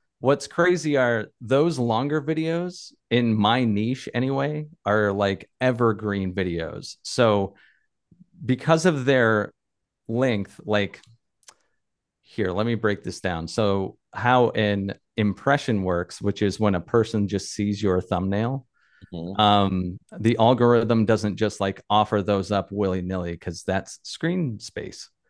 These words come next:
Speaker 1: And so, um, if a, uh, what's called a,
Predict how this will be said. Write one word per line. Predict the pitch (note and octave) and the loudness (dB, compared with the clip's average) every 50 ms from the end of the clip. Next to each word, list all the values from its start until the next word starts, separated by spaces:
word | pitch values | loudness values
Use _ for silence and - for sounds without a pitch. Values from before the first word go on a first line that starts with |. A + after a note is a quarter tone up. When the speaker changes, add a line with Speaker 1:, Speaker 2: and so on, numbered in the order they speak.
| _ _ _ - - _ _ _ _ _ | _ _ _ -20 -20 _ _ _ _ _
Speaker 1:
And | A2+ G#2+ A2 A2 G#2 - | 0 2 2 2 0 0
so, | - - C3 A#2+ A#2 A2 G#2+ G2+ F#2+ F#2+ F#2 - _ _ _ _ _ _ _ _ _ _ _ _ _ _ _ _ _ _ - - _ - | 2 4 6 6 6 6 4 4 2 -2 -6 -12 _ _ _ _ _ _ _ _ _ _ _ _ _ _ _ _ _ _ -20 -20 _ -6
um, | - A2+ A2 A2+ G#2+ G#2 F#2 F#2 F2+ F2 F2 F2 _ _ - _ _ _ _ _ _ _ _ _ _ _ _ _ _ _ _ | -2 0 2 2 2 2 0 -2 -6 -6 -8 -12 _ _ -20 _ _ _ _ _ _ _ _ _ _ _ _ _ _ _ _
if | - A#2 A2+ A#2 - - - - - | 2 2 2 2 -2 -12 -10 -2 2
a, | G#2+ G#2 G2+ G2+ G2 F#2+ F#2+ F#2 | 2 4 4 4 4 2 2 0
uh, | - - F#2+ F#2 F#2 F#2+ | 0 0 0 2 2 0
what's | F#2+ A2 - - | 0 -2 -4 -4
called | - - A#2+ A2+ G#2+ G2+ - F2+ | -2 0 2 2 2 0 0 -4
a, | F#2+ F#2+ F#2 F2+ F2+ F2 | -4 -4 -4 -6 -8 -10